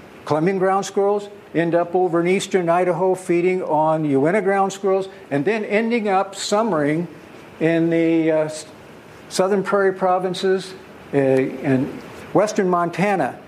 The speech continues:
feeding primarily on Richardsons, I would assume. The Richardsons stay up later. Then we find that they rain down half of the pop-, of the birds instrumented, I shouldn't say population, but half of the birds instrumented,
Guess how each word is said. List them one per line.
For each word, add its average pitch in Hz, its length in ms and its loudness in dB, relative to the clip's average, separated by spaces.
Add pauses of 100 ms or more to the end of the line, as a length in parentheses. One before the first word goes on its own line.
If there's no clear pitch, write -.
(140)
feeding 175 360 -2
primarily 165 580 0
on 139 140 -2
Richardsons, 120 540 -4
I 120 120 2
would 120 140 4
assume. 131 360 0 (480)
The 131 80 2
Richardsons 156 480 0
stay 147 220 2
up 135 180 0
later. 120 260 0 (360)
Then 202 160 2
we 220 100 2
find 185 400 2
that 175 120 0
they 156 280 2 (840)
rain 190 380 2
down 185 480 2 (320)
half 240 400 0
of 247 80 2
the 233 80 2
pop-, 220 460 -2 (140)
of 160 180 0
the 165 140 2
birds 180 420 0
instrumented, 135 600 0 (100)
I 127 60 -2
shouldn't 139 260 0
say 135 140 2
population, 127 720 2
but 110 100 0
half 156 340 0
of 196 80 2
the 180 60 4
birds 180 300 0
instrumented, 143 800 0